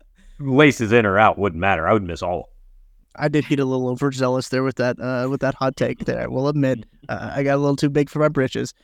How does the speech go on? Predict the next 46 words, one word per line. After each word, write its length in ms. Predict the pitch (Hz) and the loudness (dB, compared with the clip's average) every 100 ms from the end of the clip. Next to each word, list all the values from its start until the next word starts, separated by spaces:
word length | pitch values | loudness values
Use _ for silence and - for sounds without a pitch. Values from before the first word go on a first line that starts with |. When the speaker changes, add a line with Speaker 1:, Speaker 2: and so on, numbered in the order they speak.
| _ - - | _ -10 -4
Speaker 2:
I'll 120 | 135 | 2
walk 220 | 147 147 | 2 2
it 100 | 170 | 0
back. 240 | 143 135 - - | 0 0 -2 -2
I 100 | 143 | -2
still 280 | - 156 151 | 0 2 2
don't 140 | 135 | 2
think 220 | 139 135 - | 0 -2 -4
laces 480 | 151 135 - 135 127 | 0 0 0 -4 -2
in 160 | 139 | -2
or 100 | 131 123 | 0 -2
out 140 | 120 | -2
matters. 300 | - 71 - _ _ _ _ _ _ - | -6 -10 -14 _ _ _ _ _ _ 0
Anyway, 380 | 214 214 156 127 | 4 4 2 0
what 140 | 151 | 2
I 60 | 180 | 2
was 100 | 175 | 2
gonna 200 | 190 180 | 0 0
say, 280 | 147 117 - _ _ _ - _ _ _ _ - | -4 -8 -14 _ _ _ -20 _ _ _ _ -6
uh, 320 | 147 143 143 - _ _ - | -2 0 -2 -4 _ _ -6
the 60 | |
protection 440 | 175 - 240 - 180 | -4 2 2 4 0
on 80 | |
the 60 | 143 | 2
field 180 | 151 135 | 0 0
goals 180 | 131 - | -2 -4
were 100 | 135 | -2
not 160 | 120 | -4
great. 140 | - - _ _ _ _ _ _ | -6 -18 _ _ _ _ _ _
And 440 | 156 156 151 151 147 | -4 0 2 2 0
I 160 | 156 151 | 0 2
know, 280 | 160 165 151 | 2 0 0
I 120 | 147 | -2
don't, 220 | 160 156 - _ _ _ _ _ _ _ | -2 -4 -12 _ _ _ _ _ _ _
I 100 | 160 | -2
don't 300 | 160 185 180 | 2 2 0
think 300 | - 190 190 - | -4 -2 0 0
that 140 | 160 | -2
we 120 | 170 | 0
can 160 | 175 165 | -2 0
definitely 300 | 165 - 160 | 0 0 -2
say, 120 | 156 | 0
like, 160 | 143 131 _ - | -2 -4 _ 2
that's 320 | 185 208 - | 2 2 0
the 120 | 208 | -2
reason, 580 | 226 294 269 175 147 | 0 0 0 -2 -2